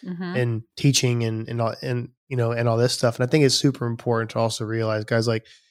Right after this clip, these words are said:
Speaker 2: what I took away from our conversation,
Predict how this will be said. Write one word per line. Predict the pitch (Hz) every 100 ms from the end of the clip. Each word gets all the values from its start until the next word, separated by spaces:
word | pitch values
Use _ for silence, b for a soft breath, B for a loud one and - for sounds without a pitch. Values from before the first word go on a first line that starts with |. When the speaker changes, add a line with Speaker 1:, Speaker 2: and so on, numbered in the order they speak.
| b - _ _ _ _ _ _
Speaker 2:
what | -
I | 131
took | 185
away | 185
from | 170 160
our | 139
conversation, | 151 139 131 143 135 - 131 123 113